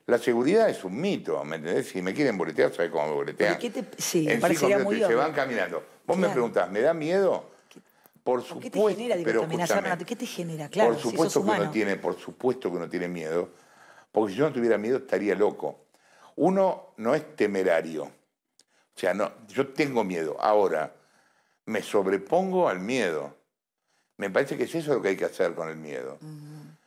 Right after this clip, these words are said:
Speaker 1: Me sobrepongo al miedo. Digo, bueno, qué desastre, qué cagada,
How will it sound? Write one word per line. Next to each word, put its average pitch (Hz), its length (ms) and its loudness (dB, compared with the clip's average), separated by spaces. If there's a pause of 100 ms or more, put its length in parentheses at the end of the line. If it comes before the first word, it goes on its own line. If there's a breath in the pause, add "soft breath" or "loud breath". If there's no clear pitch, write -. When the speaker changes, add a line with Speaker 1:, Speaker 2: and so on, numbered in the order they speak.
(140)
Speaker 1:
Me 107 160 -2
sobrepongo 196 720 4
al 107 80 4
miedo. 98 560 0 (380 soft breath)
Digo, 117 160 2
bueno, 120 320 2
qué 143 100 0
desastre, 131 640 -2
qué 110 160 -8
cagada, 95 580 2